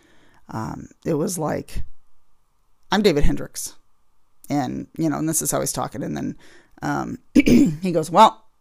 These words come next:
this is a circumstance. Here, here are the circumstances. My wife was supposed to blah, blah, blah." And it, it just sounds like he's doing a, um, a, a rehearsed. To me, I thought that. Now, that's just me.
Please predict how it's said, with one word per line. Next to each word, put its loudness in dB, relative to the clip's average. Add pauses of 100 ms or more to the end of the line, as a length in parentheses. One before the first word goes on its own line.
this 2
is 2
a 0
circumstance. -8
Here, 2
here 6
are 2
the -4
circumstances. -8 (680)
My 0
wife -2
was -10
supposed -8
to -12
blah, -6
blah, -4
blah." -10 (260)
And 4
it, 2
it 4
just 0
sounds 6
like 0 (840)
he's 0
doing 0
a, -4
um, -2 (160)
a, 0 (160)
a -4 (160)
rehearsed. 0 (420)
To -6
me, 0
I -6
thought -10
that. -10
Now, -6
that's -4
just -2
me. 0